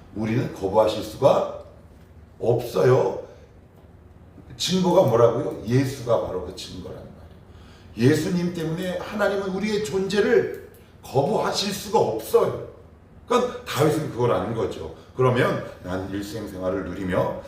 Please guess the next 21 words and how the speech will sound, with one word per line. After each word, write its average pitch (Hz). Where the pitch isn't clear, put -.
하나님께 226
감사할 180
부분 165
감사하고 -
내가 117
다음 -
방법을 90
한번 87
모색을 92
해봐야겠다"라고 -
생각을 104
한 -
거예요. -
그래서 -
일과 190
나라는 135
존재 151
자체를 131
어떻게 131
하라? 156
분리시키십시오. -